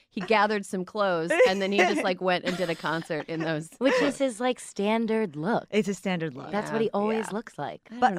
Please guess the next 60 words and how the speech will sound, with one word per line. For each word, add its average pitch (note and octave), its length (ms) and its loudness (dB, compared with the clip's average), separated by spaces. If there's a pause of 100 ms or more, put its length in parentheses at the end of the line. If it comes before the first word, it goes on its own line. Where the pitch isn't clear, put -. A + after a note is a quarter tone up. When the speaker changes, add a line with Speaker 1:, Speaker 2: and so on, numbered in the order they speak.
Speaker 3:
but C#3+ 100 4
Speaker 1:
know. C#3+ 60 -2
Speaker 3:
why B3 160 0
is D4 240 -4
it F#3+ 140 -8
that D#3 140 -6
a D#3+ 40 -8
guy D3+ 280 -6
can D3+ 160 -16
show C#3 300 -10
up D#2+ 220 -8
looking G2+ 500 -12 (320)
like D3+ 280 -4
he E3+ 80 -6
just D#3 180 -8
rolled C#3 120 -8
out E2+ 120 -8
of - 80 -14
bed E2 240 -8
and D3 100 -6
a D#3 60 -4
woman D3 340 -4
must C#3+ 320 -8
show C3 220 -8
up B2 160 -10
looking B2+ 420 -14 (280)
like C#3+ 160 -4
she's D3+ 440 -10
spent D3 380 -10
three D3 300 -12
hours C3+ 340 -6
in E3+ 60 -6
hair F#3 120 -6
and G#3+ 80 -4
makeup? C4+ 380 -10
Speaker 1:
I B3 140 2
think D#4+ 200 -4
it's D#4 100 -8
a A#3+ 40 -8
numbers A3 380 -4
thing. - 300 -16 (380)
I A3 100 4
think C4+ 180 2
it's, C4 140 0
Speaker 3:
Mm. B3+ 100 -6
Speaker 1:
I A3+ 80 2
think A#3+ 180 -4
that A#3 100 -6
there G#3 140 0
are F#3 60 0
so F#3 260 -4
many G#3 200 -4
men F3+ 260 -2
who E3+ 100 -4
dress E3 260 -6
like D3+ 180 -8
that, D3 340 -2
that E3+ 200 -2 (140)
it's F3+ 220 -4
like, E3 280 -2